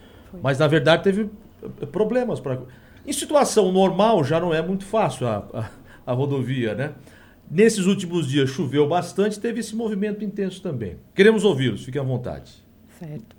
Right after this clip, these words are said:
Speaker 1: É, primeiramente, agradecer o espaço,
Speaker 2: É.
Speaker 1: né, que a rádio tá proporcionando.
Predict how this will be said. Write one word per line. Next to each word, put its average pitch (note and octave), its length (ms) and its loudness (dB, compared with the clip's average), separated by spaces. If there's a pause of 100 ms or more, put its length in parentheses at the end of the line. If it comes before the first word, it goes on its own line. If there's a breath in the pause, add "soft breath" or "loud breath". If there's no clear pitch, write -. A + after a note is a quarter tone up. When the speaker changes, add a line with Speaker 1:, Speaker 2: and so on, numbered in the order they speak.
(480 loud breath)
Speaker 1:
É, E3 440 -2
primeiramente, G3 500 4
agradecer G3 480 2
o G3+ 60 2
espaço, F#3+ 580 -2 (140)
Speaker 2:
É. - 40 -8
Speaker 1:
né, E3 280 -6 (100)
que - 100 -14
a D#3+ 220 -6
rádio D#3+ 240 -4
tá E3+ 140 -4
proporcionando. F3 840 -4